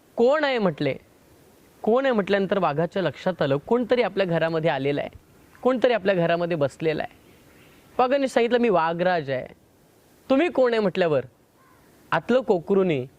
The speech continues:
स्वतःला सावरलं, स्वतःला धीट केलं,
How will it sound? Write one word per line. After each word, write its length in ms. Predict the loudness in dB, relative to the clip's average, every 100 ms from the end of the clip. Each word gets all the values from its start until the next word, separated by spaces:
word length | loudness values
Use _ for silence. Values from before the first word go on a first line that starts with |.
| _ _ _
स्वतःला 580 | -2 0 2 0 0 -2 -6 -16 -20 -20 -20 -16 -6
सावरलं, 520 | -2 2 2 0 -4 -6 _ _ -20 -20 _ -4
स्वतःला 320 | -2 2 0
धीट 380 | 2 2 0 0
केलं, 260 | -2 0